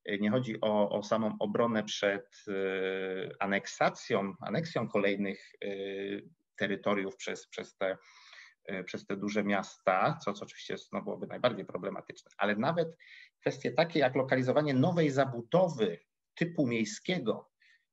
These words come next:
poza granicami miast, ale na terenach hrabstw dookoła,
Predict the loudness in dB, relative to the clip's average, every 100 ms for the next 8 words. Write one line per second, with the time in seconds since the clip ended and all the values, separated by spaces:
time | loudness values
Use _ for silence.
0 | _ _ _ _ _ 2 4 4 4 4
1 | 0 0 0 0 -2 -2 0 2 4 2
2 | 0 -10 -8 0 0 0 -8 -4 -4 -2
3 | 0 4 4 2